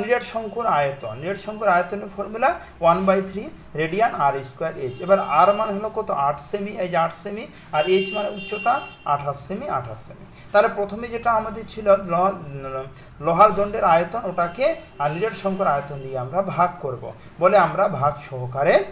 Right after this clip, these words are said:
লিখলাম। তাহলে দেখো এখানে রেডিয়ান আর রেডিয়ান কেটে গেল, তাহলে এখানে উপরে কি বত্রিশ আর বত্রিশ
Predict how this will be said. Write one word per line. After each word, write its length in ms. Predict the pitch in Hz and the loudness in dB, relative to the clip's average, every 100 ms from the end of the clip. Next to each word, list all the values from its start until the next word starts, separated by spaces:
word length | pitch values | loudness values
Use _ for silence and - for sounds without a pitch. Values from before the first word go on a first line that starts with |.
| - - 190 | -12 -4 -2
লিখলাম। 380 | 208 160 113 110 - - | 0 0 0 -4 -12 -2
তাহলে 180 | 175 214 226 | 0 2 2
দেখো 160 | 226 226 | 2 0
এখানে 200 | 220 220 208 | 0 2 2
রেডিয়ান 300 | 196 220 226 208 | 2 4 6 6
আর 80 | 196 | 4
রেডিয়ান 340 | 175 196 196 208 254 - | 0 2 2 2 -4 -12
কেটে 220 | 143 151 151 | -8 -8 -6
গেল, 140 | 156 175 330 - - - | -6 -8 -10 -18 -20 -2
তাহলে 280 | 170 190 214 208 302 - - 175 | 4 6 6 2 -4 -14 -10 -4
এখানে 200 | 180 214 208 | 0 0 0
উপরে 220 | 208 208 202 | 0 0 -2
কি 80 | 208 175 | -2 -2
বত্রিশ 420 | 190 214 233 269 - - - 160 | -4 -6 -10 -12 -16 -20 -2 2
আর 80 | 165 165 | 4 4
বত্রিশ 340 | 170 156 147 | 0 -2 -12